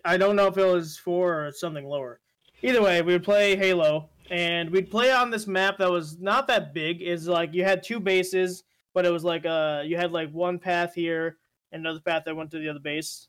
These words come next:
Um, so it wasn't big. It wasn't like that big map, uh, that's in the classic Halo. Um,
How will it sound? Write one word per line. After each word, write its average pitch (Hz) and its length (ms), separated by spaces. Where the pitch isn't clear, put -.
Um, 156 340
so 196 140
it 190 80
wasn't 226 340
big. 160 240
It 139 80
wasn't 185 200
like 185 160
that 160 180
big 170 160
map, 147 260
uh, 147 240
that's 151 180
in 151 60
the 139 80
classic 156 320
Halo. 120 260
Um, 175 540